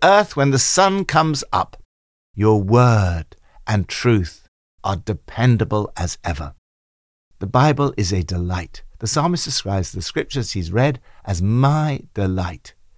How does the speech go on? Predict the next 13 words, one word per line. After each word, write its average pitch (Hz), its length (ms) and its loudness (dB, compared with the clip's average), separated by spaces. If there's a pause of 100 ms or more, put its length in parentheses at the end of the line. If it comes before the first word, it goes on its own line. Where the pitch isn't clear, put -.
(380)
It 147 160 2
is 170 160 4
fitting 120 380 0
that - 260 -4
this, 160 320 2
the 113 140 0
longest 165 560 2
psalm 113 420 2
in 101 100 -2
the 98 80 -2
Psalter, 92 480 -6 (300)
should 90 160 -8
be 110 160 0